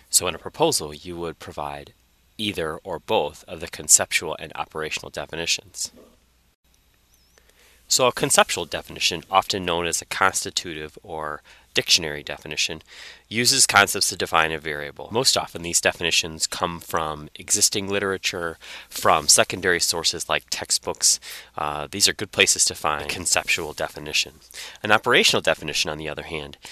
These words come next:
is the researcher's definition. It's the researcher's treatment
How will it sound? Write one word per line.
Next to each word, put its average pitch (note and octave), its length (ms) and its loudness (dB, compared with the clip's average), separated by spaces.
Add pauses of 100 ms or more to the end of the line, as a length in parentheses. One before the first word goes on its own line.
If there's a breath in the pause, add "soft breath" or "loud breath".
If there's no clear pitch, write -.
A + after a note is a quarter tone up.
(280 loud breath)
is G#2 160 4
the A2 120 2
researcher's G#2 680 2
definition. D2 540 -8
It's - 180 -8
the G#2+ 100 -2
researcher's D#3+ 720 0
treatment - 640 -6